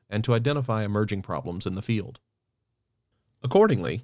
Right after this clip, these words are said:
the Commission recommends that a national fire data system be established to provide a continuing review and analysis of the entire fire problem. In addition to filling in current gaps in understanding of the fire problem, the system could ensure against duplication of effort by data gatherers in both the public and private sectors.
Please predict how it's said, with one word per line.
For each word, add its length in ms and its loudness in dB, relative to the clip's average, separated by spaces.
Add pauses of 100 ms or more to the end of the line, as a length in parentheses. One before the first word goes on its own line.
the 80 -2
Commission 320 0
recommends 500 0
that 120 2
a 60 0
national 340 0
fire 260 4
data 240 4
system 380 -2
be 80 -2
established 480 -2
to 80 -6
provide 300 4
a 40 2
continuing 460 -2
review 320 2
and 80 2
analysis 520 2
of 100 2
the 80 6
entire 340 2
fire 240 -2
problem. 480 -2 (640)
In 120 0
addition 360 4
to 80 -2
filling 260 0
in 140 -2
current 320 -2
gaps 320 0
in 80 2
understanding 500 2
of 80 -2
the 80 -6
fire 220 0
problem, 480 -2 (260)
the 80 0
system 320 2
could 160 0
ensure 320 4
against 300 4
duplication 520 2
of 120 0
effort 260 -2
by 140 2
data 200 2
gatherers 480 -2
in 100 2
both 260 6
the 80 -2
public 360 2
and 220 0
private 320 -2
sectors. 520 0